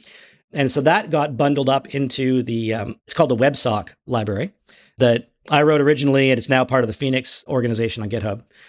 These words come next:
And that is ba-, probably never going to change. Like, that's, that's a, it exists to define the standard, but I, like, it, the standard's defined, it'll probably never change. It basically just defines the specific functions that as a WebSocket server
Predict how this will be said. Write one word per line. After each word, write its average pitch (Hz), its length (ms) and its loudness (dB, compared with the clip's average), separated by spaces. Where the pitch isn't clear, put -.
And 151 180 2
that 180 260 0
is 147 100 2
ba-, 196 200 2
probably 202 360 0
never 160 180 0
going 139 180 -2
to 117 80 -8
change. 110 440 -4
Like, 120 140 -6
that's, 139 240 -2
that's 147 320 -2
a, 127 340 0
it 151 100 2
exists 151 540 0
to - 120 -12
define 127 360 0
the 117 40 -4
standard, 160 460 -2
but 135 120 0
I, 131 260 0
like, 123 320 -2
it, 135 180 -4
the 127 100 -4
standard's 147 400 0
defined, 131 400 0
it'll 113 140 0
probably 120 380 -2
never 107 180 -8
change. 98 300 -10
It 117 80 -8
basically 139 300 0
just 123 140 -6
defines 117 500 -2
the 107 280 -6
specific - 480 -2
functions 143 560 -2
that 120 380 -2
as 135 180 0
a 127 60 -6
WebSocket 135 760 -2
server 131 560 0